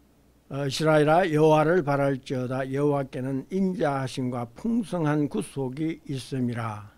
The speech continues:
어, 그 오늘은 시편 백삼십일 편 삼 절 말씀, "이스라엘아, 지금부터 영원까지 여호와를 바랄지어다."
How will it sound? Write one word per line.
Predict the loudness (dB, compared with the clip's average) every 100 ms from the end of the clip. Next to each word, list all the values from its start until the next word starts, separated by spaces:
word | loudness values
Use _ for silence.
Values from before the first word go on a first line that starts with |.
| _ _ _ _ _ -20 -20 -20 _ _
어, | -20 -20 -20 _ _ -20 -20 _ _ _
그 | -12 -12 -4
오늘은 | -2 0 -2 -2 -4 -8 -12
시편 | -14 -12 -8 -4 -2
백삼십일 | -2 -6 -6 -6 -6 -10 -10 -8 -6
편 | -4 -2 -4 -10 _ _ _ _ _ _ -20 -16
삼 | -4 -2 2
절 | 4 4
말씀, | 2 0 -6 -10 -10
"이스라엘아, | -8 -6 2 4 4 4 0 -2 -8
지금부터 | -8 0 0 0 -4 -8 -6 -4 -2 -4
영원까지 | -2 0 2 0 -2 -6 -6 -6 -6 -6 -8 _ _ _ _ _
여호와를 | -6 -4 -4 -4 -2 -2 -4 -6
바랄지어다." | -4 -2 -4 -6 -10 -10 -12 -14